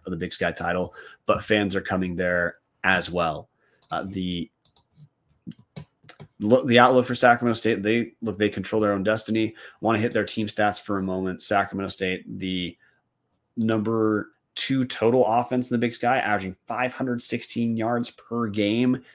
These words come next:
That's pretty damn good. That's also off back-to-back weeks of Idaho and Montana. So back-to-back weeks of at least some impressive,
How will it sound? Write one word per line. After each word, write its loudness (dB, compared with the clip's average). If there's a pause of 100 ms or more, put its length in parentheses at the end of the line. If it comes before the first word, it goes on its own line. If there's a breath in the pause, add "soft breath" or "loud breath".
(220 soft breath)
That's -8 (120)
pretty -6
damn 2
good. 4
That's 2
also 0
off 2
back-to-back 0
weeks 0
of 2
Idaho 0
and 0
Montana. -2
So -4
back-to-back -2
weeks 0
of -2
at -6
least -6
some -2
impressive, -4